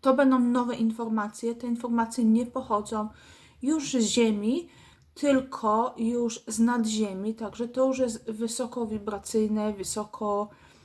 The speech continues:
y, informacyjne, informacje, tak powiem, <laughs> wiadomości. Także tutaj, y, też jestem ciekawa, co przyjdzie.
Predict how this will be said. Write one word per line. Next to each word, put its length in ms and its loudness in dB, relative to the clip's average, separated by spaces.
y, 260 2
informacyjne, 1080 2
informacje, 560 -2
tak 140 -14
powiem, 400 4
<laughs> 260 -8
wiadomości. 840 -2
Także 680 0
tutaj, 580 0
y, 40 -10
też 300 -2
jestem 280 -2
ciekawa, 380 -2
co 180 -4
przyjdzie. 680 -2